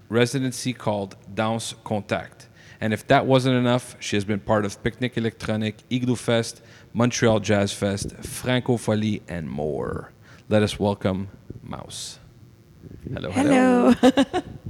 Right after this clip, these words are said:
Speaker 1: Nice to have you on the show, girl.
Speaker 2: Nice to see you. Nice to be here.
Speaker 1: Finally to, uh, connect.
Speaker 2: Yeah.
Speaker 1: And we made it happen, so that's great.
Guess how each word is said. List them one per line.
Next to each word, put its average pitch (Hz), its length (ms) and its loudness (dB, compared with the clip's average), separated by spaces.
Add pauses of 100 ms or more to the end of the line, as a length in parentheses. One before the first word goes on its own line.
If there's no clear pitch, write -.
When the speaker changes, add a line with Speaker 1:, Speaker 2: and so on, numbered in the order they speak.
(300)
Speaker 1:
Nice 101 200 -4
to 101 100 -8
have 104 160 -6
you 104 100 -10
on 104 100 -10
the 92 60 -10
show, 123 240 -6
girl. 120 300 -4
Speaker 2:
Nice 190 200 -4
to - 180 -16
see 226 260 -4
you. 233 460 0 (180)
Nice 180 200 -8
to 196 100 -10
be 208 180 0
here. 214 380 2 (340)
Speaker 1:
Finally 101 540 -2
to, 95 460 -6
uh, 90 100 -6 (120)
connect. 107 580 -8 (480)
Speaker 2:
Yeah. 151 240 -8 (140)
Speaker 1:
And 95 140 -8
we 98 80 -4
made 101 200 -4
it 98 100 -6
happen, 107 400 -8 (100)
so - 160 -18
that's 90 220 -10
great. 104 460 -8